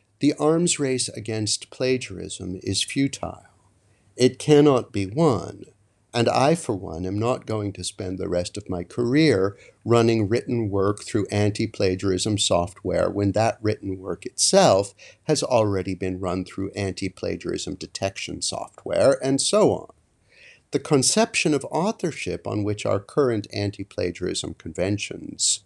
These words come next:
were built is a conception that does not reflect our current technological reality, and that does not preserve or cherish any conception of the humanities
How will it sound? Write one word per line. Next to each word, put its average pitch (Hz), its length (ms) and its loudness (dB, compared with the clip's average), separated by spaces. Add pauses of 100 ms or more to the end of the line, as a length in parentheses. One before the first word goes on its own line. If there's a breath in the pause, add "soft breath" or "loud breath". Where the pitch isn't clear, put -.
were 90 180 -6
built 117 640 4 (360 loud breath)
is 139 160 0
a 160 60 6
conception 151 680 0
that 127 180 0
does 127 200 0
not 143 300 -4
reflect 117 460 -2
our 110 160 0
current 92 480 -6
technological 85 840 -8
reality, 143 720 -2 (500 soft breath)
and 117 220 2
that 139 160 4
does 143 220 2
not 165 260 2
preserve 110 580 -4
or 107 140 -4
cherish 104 760 0
any 127 280 0
conception - 760 -4
of 90 140 -6
the 95 100 -8
humanities 107 1000 -2